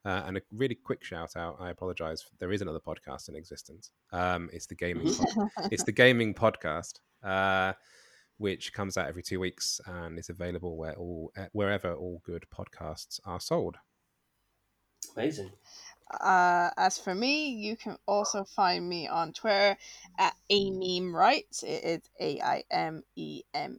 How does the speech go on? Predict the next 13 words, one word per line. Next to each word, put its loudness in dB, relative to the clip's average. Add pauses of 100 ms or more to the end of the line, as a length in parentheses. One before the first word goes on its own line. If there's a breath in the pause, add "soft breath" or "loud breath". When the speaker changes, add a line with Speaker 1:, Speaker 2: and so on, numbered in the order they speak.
Speaker 3:
E -2 (140)
and -4 (240)
R 6
I 2
G -12
H -12
T -18
S. 4 (480 soft breath)
Uh, 12 (920)
and 6
to 0
do 0
another 6